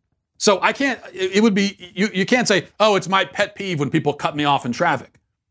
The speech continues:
No, that's just something that annoys you because, because it's rude and dangerous to cut people off in traffic. So it's, it, it's very logical for you to be annoyed by it.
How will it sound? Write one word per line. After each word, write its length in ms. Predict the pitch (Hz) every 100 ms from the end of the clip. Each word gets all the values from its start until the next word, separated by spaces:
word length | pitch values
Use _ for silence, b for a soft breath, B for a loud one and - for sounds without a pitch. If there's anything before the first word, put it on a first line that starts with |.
| _
No, 120 | 175
that's 140 | 208 269
just 140 | -
something 220 | 220 180
that 100 | 165
annoys 400 | 147 180 294 175
you 200 | 120 123
because, 480 | 127 156 170 165 139
because 400 | - 135 165 151
it's 140 | 151
rude 340 | 113 139 185 170
and 140 | 151
dangerous 340 | 143 190 156 151
to 100 | 147
cut 160 | 170 165
people 180 | 170
off 140 | 175 170
in 80 | 175
traffic. 280 | 247 254
So 220 | - 262 B B
it's, 160 | 131 139
it, 260 | 139 120
it's 140 | 135 131
very 180 | 160 160
logical 480 | 143 214 165 123
for 120 | 120 131
you 80 |
to 80 | 123
be 140 | 127 131
annoyed 280 | 196 226
by 140 | 113
it. 100 | 82